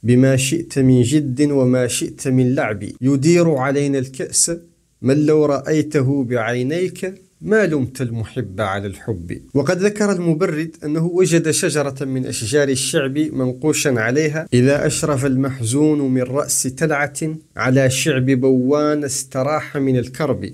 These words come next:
وألهاه بطن كالحريرة مسه ومضطرد يجري من البارد العذب، وطيب ثمار في رياض أريضة على قرب أغصان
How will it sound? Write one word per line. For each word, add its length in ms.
وألهاه 600
بطن 480
كالحريرة 800
مسه 640
ومضطرد 720
يجري 720
من 200
البارد 640
العذب، 680
وطيب 500
ثمار 640
في 200
رياض 500
أريضة 880
على 460
قرب 280
أغصان 920